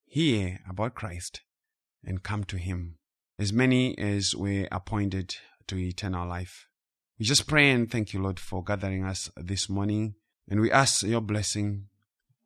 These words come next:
upon the words that you've given me to share with your people. May you give them understanding. May you show them how they came to Christ and the glory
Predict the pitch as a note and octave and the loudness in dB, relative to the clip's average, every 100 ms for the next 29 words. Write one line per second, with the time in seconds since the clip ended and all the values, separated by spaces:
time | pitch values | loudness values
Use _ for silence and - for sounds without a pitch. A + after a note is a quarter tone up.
0 | _ F#2+ - B2 A2+ G#2+ A2+ A2+ - G2 | _ -8 2 4 6 6 4 2 -2 -2
1 | G2 F#2 G#2 G2 G2+ G2 G2 F#2+ G2+ - | -2 -2 -4 -2 -2 0 -2 -2 -2 -2
2 | G2+ G#2 G2 F#2+ F#2 F2+ - F#2 F#2 _ | -2 -2 -4 -6 -8 -10 -8 -10 -10 _
3 | _ _ _ G#2 G2 F#2+ G#2+ G2 G2 - | _ _ _ -4 -2 0 -2 0 -2 -2
4 | G2 F#2+ - F#2+ F#2 F#2+ F#2+ F#2+ F#2 F#2 | -4 -6 -4 -2 -2 -2 -4 -4 -4 -4
5 | - G2 G2+ G2 F#2+ - _ _ _ - | -2 -2 -2 -2 -4 -8 _ _ _ 2
6 | B2 C3 A2 - G#2 G2 - F#2 F2+ F2+ | 8 8 6 0 -2 -2 -4 -4 -4 -4
7 | - - _ _ _ _ _ _ F#2 F#2 | -8 -12 _ _ _ _ _ _ -4 -2
8 | F#2 G#2 A2 G#2 G2+ G2 | 0 2 4 4 0 -2